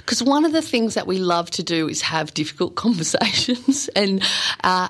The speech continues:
and, and that visceral reaction that we all have to fat and to oils and to get these things away from us is one of the things that Fatberg, which is an installation happening right now at Testing Grounds at South Bank,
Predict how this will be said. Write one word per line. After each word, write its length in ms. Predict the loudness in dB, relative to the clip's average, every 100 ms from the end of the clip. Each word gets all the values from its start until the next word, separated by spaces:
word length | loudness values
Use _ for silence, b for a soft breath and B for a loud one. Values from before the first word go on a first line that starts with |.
| -2
and, 280 | 0 0 -2 -2
and 180 | 0 2
that 220 | 0 -2
visceral 400 | -2 0 2 2
reaction 400 | 0 0 0 2
that 140 | 2
we 160 | 2 4
all 220 | 2 0
have 300 | -2 -4 -2
to 100 | -4
fat 500 | -4 -4 -2 -2 -4 -4
and 160 | -2 -2
to 120 | -2 -2
oils 440 | 0 0 -2 -2
and 180 | -4 -4
to 80 | -4
get 320 | -2 -2 0
these 240 | 0 0 0
things 260 | 0 2
away 320 | 0 0 0
from 240 | 0 0 0
us 240 | 0 -2 -4 B B B 0
is 260 | 2 4
one 160 | 2 2
of 80 | 2
the 80 | 0
things 400 | 2 2 2 2
that 240 | -2 -2
Fatberg, 800 | -6 0 0 0 0 2 0 -4 -14 B B
which 200 | -2 0
is 140 | 2
an 80 | 2
installation 760 | 2 0 0 2 2 2 2 2
happening 540 | 0 0 2 2 2
right 300 | 2 2 0
now 340 | -2 0 -2 -2
at 160 | -6 -4
Testing 380 | -4 -2 -2 0
Grounds 540 | 0 0 2 0 -4 B B B
at 140 | -4
South 280 | 0 -2 -2
Bank, 320 | -2 -2 -4